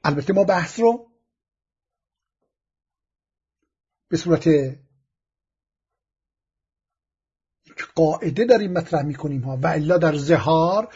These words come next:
خب روایات میگه آه، در، با زهار اصلاً طلاق حاصل نمیشه، جدایی حاصل نمیشه. اگر روایات نبود چی؟ باید میگفتیم آقا سبب هست، منتها ما سبب نمیدونیم. چون سبب نمیدونیم میگیم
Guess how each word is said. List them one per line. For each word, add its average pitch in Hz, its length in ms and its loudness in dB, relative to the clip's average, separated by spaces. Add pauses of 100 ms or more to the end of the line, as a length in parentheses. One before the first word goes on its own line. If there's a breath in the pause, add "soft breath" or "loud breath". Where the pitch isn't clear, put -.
(120)
خب 247 200 -4
روایات 277 560 -2
میگه 285 160 -2
آه، 285 220 -4
در، 190 200 -4
با 185 200 0
زهار 196 380 -6
اصلاً 214 260 -6
طلاق 202 360 -4
حاصل 180 420 -6
نمیشه، 185 200 -12
جدایی 170 300 -2
حاصل 185 360 -4
نمیشه. 170 300 -8 (160 loud breath)
اگر 170 220 2
روایات 160 560 2
نبود 180 240 2
چی؟ 226 600 -4 (1080)
باید 143 160 -4
میگفتیم 151 340 -8
آقا 190 240 -10 (460)
سبب 151 520 -8
هست، - 520 -6 (1400)
منتها 302 320 -2 (500)
ما - 100 2
سبب 233 460 6
نمیدونیم. 139 720 0 (120 loud breath)
چون 143 160 -4
سبب 190 380 4
نمیدونیم 214 420 2
میگیم 240 320 -2